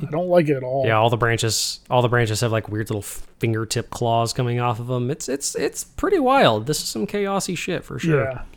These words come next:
Speaker 1: And it doesn't
Speaker 2: So, uh,
Speaker 1: fit
Speaker 2: that's a
Speaker 1: with either of those <laughs> war bands to me.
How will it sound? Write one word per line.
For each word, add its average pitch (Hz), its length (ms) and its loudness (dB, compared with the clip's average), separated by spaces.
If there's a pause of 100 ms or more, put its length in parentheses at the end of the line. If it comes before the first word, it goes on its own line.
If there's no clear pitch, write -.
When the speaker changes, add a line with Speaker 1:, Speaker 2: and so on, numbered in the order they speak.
(760)
Speaker 1:
And 226 160 4
it 180 140 -4
doesn't 214 320 10
Speaker 2:
So, 220 80 4
uh, - 180 2
Speaker 1:
fit - 120 -2
Speaker 2:
that's 208 100 12
a 214 40 2
Speaker 1:
with 175 140 4
either 175 340 10
of 165 120 8
those 143 260 6 (100)
<laughs> - 80 -20
war 226 220 12
bands 156 420 0
to 147 120 -2
me. 139 260 -8